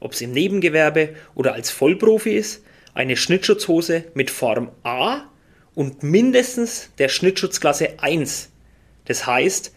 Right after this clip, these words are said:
mindestens Schutz vor einer Kettengeschwindigkeit von zwanzig Meter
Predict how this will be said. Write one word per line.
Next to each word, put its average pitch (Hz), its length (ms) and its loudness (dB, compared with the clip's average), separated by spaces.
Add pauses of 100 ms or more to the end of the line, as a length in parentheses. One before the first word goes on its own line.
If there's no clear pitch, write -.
(160)
mindestens 202 840 2 (340)
Schutz - 680 2
vor 143 160 0
einer 131 100 2
Kettengeschwindigkeit 175 1000 0
von 117 200 -8
zwanzig 160 500 -2
Meter 131 300 0